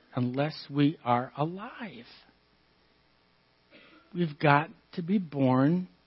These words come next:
again. So to summarize, in order to experience this vibrant, satisfying,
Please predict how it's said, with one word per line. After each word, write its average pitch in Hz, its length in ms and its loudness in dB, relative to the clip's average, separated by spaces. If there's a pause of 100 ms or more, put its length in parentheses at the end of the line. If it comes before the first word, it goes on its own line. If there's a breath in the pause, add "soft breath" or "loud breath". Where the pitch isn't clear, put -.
(160)
again. 185 640 4 (2750)
So 185 100 4
to 190 80 4
summarize, 165 580 10 (1600)
in 117 220 -10
order 214 260 12
to 202 240 2
experience 190 880 2 (180)
this 135 160 2 (320)
vibrant, 151 600 2 (1800)
satisfying, 135 920 0